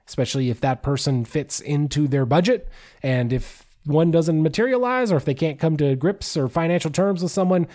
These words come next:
as we just saw with Francis Ngannou, they s-, clearly, uh, don't hesitate to just kinda not come to a deal with that person, keep 'em as long as they can under their contract, and then let 'em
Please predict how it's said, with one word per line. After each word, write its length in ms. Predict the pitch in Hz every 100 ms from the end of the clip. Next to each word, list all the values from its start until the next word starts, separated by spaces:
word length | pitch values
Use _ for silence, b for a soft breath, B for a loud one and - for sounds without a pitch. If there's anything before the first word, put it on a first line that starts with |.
| B -
as 180 | 147
we 60 | 156
just 180 | 143 135
saw 180 | 151 139
with 120 | 135
Francis 360 | 139 123 -
Ngannou, 460 | 127 113 113 110 104
they 180 | 110 104
s-, 400 | 101 - - - _ _
clearly, 480 | - 196 170 127 107 B B B B B -
uh, 220 | 123 113
don't 220 | 107 135
hesitate 500 | 117 131 117 117 110
to 60 | 101
just 180 | 107 -
kinda 400 | 120 110 104 117 _ _ _ _ _ _
not 340 | 160 135 120 -
come 200 | 127 117
to 80 | 110
a 60 |
deal 240 | 104 151 110
with 120 | 95
that 200 | 98 -
person, 320 | 87 - 147
keep 320 | - 143 110
'em 100 | 98
as 140 | 95 131
long 200 | 110 101
as 120 | -
they 100 | 95
can 340 | 196 226 202
under 200 | 185 120
their 100 | 107
contract, 540 | - 190 160 208 214 160
and 100 | 160
then 80 |
let 160 | 165 165
'em 160 | 160